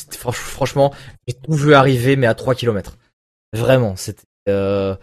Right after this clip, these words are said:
vraiment, rien que pour parler, juste sans trop de spoil,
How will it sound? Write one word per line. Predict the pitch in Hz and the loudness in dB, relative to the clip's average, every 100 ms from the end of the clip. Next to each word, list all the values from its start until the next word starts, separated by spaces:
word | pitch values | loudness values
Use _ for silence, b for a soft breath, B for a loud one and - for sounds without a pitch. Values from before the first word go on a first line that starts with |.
| b b b _ | b b b _
vraiment, | 113 120 131 127 113 120 | -2 2 4 2 0 -2
rien | 123 165 | 2 4
que | 170 | 4
pour | 170 | 2
parler, | 160 151 156 170 170 b b b _ _ | 2 4 6 4 2 b b b _ _
juste | 151 165 - 123 | 0 0 -2 -4
sans | - 165 | -2 0
trop | - | 2
de | 160 | 0
spoil, | - 160 180 131 | 4 6 8 4